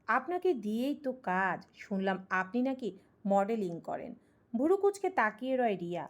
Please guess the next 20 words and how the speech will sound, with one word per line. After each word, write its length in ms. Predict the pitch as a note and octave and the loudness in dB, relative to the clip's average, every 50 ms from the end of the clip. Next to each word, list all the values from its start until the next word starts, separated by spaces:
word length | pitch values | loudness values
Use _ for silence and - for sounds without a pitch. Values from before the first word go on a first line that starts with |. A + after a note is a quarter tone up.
| - - | -12 -4
ফারহান 440 | - G3 F3+ F3 F3+ F#3+ F#3 F3+ F#3 | 0 0 0 2 0 -2 -4 -6 -6
ঠোঁট 280 | - - G3 G3 G3 | -4 -4 -4 -2 -2
এলিয়ে 280 | A#3 A3+ A3+ A#3 A#3 A#3 A3+ A3+ | -4 -4 -2 -2 -2 -2 -2 -4
হেসে 240 | G3 F#3+ - A#3+ | -6 -6 -4 -6
বলে, 300 | A3+ A3+ B3+ A#3 G3 - - - _ _ _ _ _ _ | -2 -2 0 0 0 -2 -6 -10 _ _ _ _ _ _
"সরাসরি 560 | - - D4+ D#4 D#4+ F4 E4+ E4+ F#4+ G4 F#4 | -2 2 4 4 4 2 0 0 2 4 4
আপনার 340 | E4+ - - - C#4+ C4 B3+ | 4 4 2 0 -2 -2 -2
শো 320 | C4 - - - G3+ G#3 | -4 -6 -4 -2 -2 0
দেখার 440 | G#3+ G#3 G3+ F#3 F#3 - A#3+ A3 F#3 - - - _ _ _ | 2 2 0 0 0 0 0 0 0 -2 -6 -12 _ _ _
আমার 260 | - C4 C#4+ D#4 C#4+ | -2 2 2 4 4
অনেক 440 | A#3+ G#3 G#3 A3 A#3 B3 C4 A#3+ G3 | 4 4 4 4 2 0 0 -2 -4
দিনের 260 | F3+ F3+ E3+ E3+ E3 | -4 -6 -4 -6 -8
ইচ্ছা। 380 | E3+ - - - - - - - - _ _ _ _ _ _ _ | -10 -12 -14 -16 -16 -14 -14 -16 -18 _ _ _ _ _ _ _
প্লিজ, 500 | G#3 A#3 B3 C4 B3+ A3+ F3+ D3+ - - - _ _ _ _ - | -4 0 0 2 2 2 2 0 -2 -8 -18 _ _ _ _ 0
একদিন 400 | A3 A#3 A3+ A3 A3+ C#4+ D4 C#4+ | 2 2 2 0 0 0 2 2
দেখার 260 | D4+ C#4+ D4 D#4 D4 | 2 2 2 0 -4
সুযোগ 400 | D4+ - B3 A3 G3+ B3+ C4 C4 | -4 -6 -6 -4 -4 -4 -4 -4
করে 200 | - C#4+ C4+ C4+ | -4 -2 -2 -2
দিবেন 420 | G#3 F#3+ F#3 F#3 F#3 A#3 C4 C4+ C#4 | -2 -4 -6 -4 -2 -2 -2 -2 -2
কি?" 280 | - - C#4 G#3+ F#3+ | -6 -8 -8 -8 -8